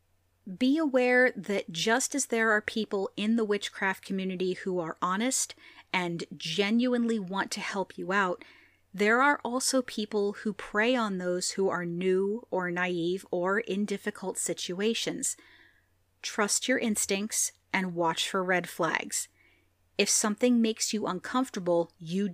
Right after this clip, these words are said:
do not have to do it. And if a person or group tells you it's necessary for continued participation, walk away and sever all contact. That is not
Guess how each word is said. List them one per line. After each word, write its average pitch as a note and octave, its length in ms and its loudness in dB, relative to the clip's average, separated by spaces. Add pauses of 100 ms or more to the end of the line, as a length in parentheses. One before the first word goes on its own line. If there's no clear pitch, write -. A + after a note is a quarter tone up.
do G#3+ 180 2
not G#3 800 2 (320)
have - 340 0
to - 100 -4
do E3 280 -2
it. - 220 -8 (800)
And F#3+ 320 -2
if - 140 -4
a - 60 -4
person B3+ 640 2
or F#3 180 -2
group A3+ 500 -2
tells A3+ 440 0
you A3 120 2
it's - 220 -2
necessary A3+ 840 4
for G3+ 160 -2
continued G#3+ 560 -2
participation, A#3 880 0 (480)
walk F3+ 360 2
away B3 460 4 (100)
and E3+ 220 -2
sever G3 560 2 (140)
all F3 480 0
contact. - 720 -4 (680)
That F3+ 240 2
is A#3+ 160 4
not G3 360 0